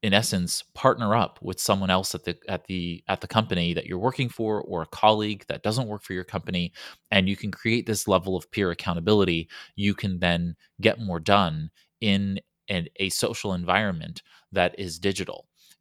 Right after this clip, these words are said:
And so that might mean just touching base with that, that person on a regular basis throughout the workday and just creating a way in which you let them know what you're working on, not the particulars, but like, "Okay,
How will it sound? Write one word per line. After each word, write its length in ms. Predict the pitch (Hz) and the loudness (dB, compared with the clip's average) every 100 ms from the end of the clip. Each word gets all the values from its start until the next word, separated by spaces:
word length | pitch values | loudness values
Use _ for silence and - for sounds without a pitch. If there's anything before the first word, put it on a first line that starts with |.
| - | -4
And 180 | 90 | -4
so 260 | 87 98 90 | 0 0 2
that 180 | 90 98 | 2 2
might 240 | 110 98 - | 0 -6 -6
mean 220 | 92 90 | -6 -6
just 200 | 87 - | -8 -8
touching 280 | 98 - 82 | -10 -10 0
base 260 | 98 110 | 2 2
with 120 | 110 | 0
that, 180 | 101 92 - - | 0 -2 -2 -2
that 180 | 92 | -2
person 420 | - 101 - 101 95 | -2 -6 -2 -4 -4
on 180 | 87 | -4
a 40 | 87 | -2
regular 400 | 92 90 95 90 | -2 0 -2 0
basis 380 | 87 90 92 - | 0 0 -2 -4
throughout 280 | 92 82 | -2 -2
the 80 | - | -2
workday 600 | 92 107 - 95 92 90 - - - - | -4 -4 2 4 6 4 -4 -20 -6 2
and 440 | 87 85 82 85 - | 4 4 0 -4 -6
just 340 | - 95 - | -2 -2 -2
creating 600 | - - 104 107 120 110 - | -10 -4 0 2 2 -2 -2
a 400 | 92 87 87 82 - | 0 2 2 -2 -2
way 240 | 98 120 | 4 6
in 140 | 104 87 | 6 2
which 300 | 87 - - | -6 -6 -8
you 500 | 92 95 92 90 87 _ _ _ _ | -4 -2 -2 -4 -8 _ _ _ _
let 320 | 101 98 101 | 2 4 4
them 240 | - 104 101 | 2 2 4
know 140 | 95 | 4
what 220 | 92 95 | 4 2
you're 140 | 104 104 | 0 -4
working 400 | 98 107 - 90 | 0 -2 0 -4
on, 340 | 78 78 87 - | -2 -2 -2 -2
not 140 | 147 | -2
the 60 | - | 0
particulars, 680 | 117 - 180 - 80 80 87 | -4 2 2 4 2 2 -2
but 220 | 98 - | -4 0
like, 200 | 82 80 | 0 0
"Okay, 400 | - 98 87 78 | -4 0 0 0